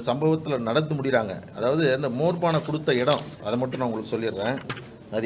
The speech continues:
எங்க அந்த மோர்பானை கொடுத்தாங்கன்னா, செல்வ விநாயகர் கோயில் என்று சொல்லக்கூடிய அந்த கோயிலுக்கு பக்கத்துல அதனுடைய அந்த மோர்பானை உடைந்து அந்த காட்சிகள்லாம் நாங்க வந்து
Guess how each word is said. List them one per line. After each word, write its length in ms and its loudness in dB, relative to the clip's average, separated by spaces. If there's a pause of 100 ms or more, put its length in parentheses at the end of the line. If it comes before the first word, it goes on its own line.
எங்க 200 0
அந்த 180 2
மோர்பானை 400 -2
கொடுத்தாங்கன்னா, 440 -2 (520)
செல்வ 400 4
விநாயகர் 580 2
கோயில் 300 2 (1160)
என்று 200 -2
சொல்லக்கூடிய 460 -2
அந்த 200 -2
கோயிலுக்கு 300 -2 (120)
பக்கத்துல 400 0 (1040)
அதனுடைய 360 4 (160)
அந்த 220 0
மோர்பானை 460 2 (140)
உடைந்து 380 6 (380)
அந்த 120 2 (100)
காட்சிகள்லாம் 580 2
நாங்க 200 0
வந்து 200 2